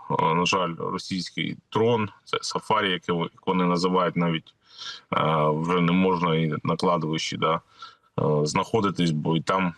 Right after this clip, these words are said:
вони чатують на людей. Інше, чоловік загинув, е, в Надніпрянському.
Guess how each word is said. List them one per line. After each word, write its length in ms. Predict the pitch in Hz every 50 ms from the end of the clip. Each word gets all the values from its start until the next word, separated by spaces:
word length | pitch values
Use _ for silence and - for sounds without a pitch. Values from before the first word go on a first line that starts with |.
| - -
вони 480 | 80 76 78 80 82 85 82 80 80 - _ _
чатують 460 | - 80 78 - - 85 82 80 -
на 280 | 78 76 76 76 76 - - -
людей. 460 | - 80 85 82 78 - - - - - _ - - - - - - - - - - - _ -
Інше, 680 | - 98 107 226 98 - - 104 95 92 92 90 - - - -
чоловік 480 | - - 107 95 95 90 90 92 87 90
загинув, 680 | 87 90 92 92 92 92 90 90 87 82 - - - -
е, 40 | 87
в 480 | 82 82 80 80 78 78 78 76 80 85
Надніпрянському. 960 | 82 78 73 - 78 - 98 107 113 117 113 - - - 92 95 92 90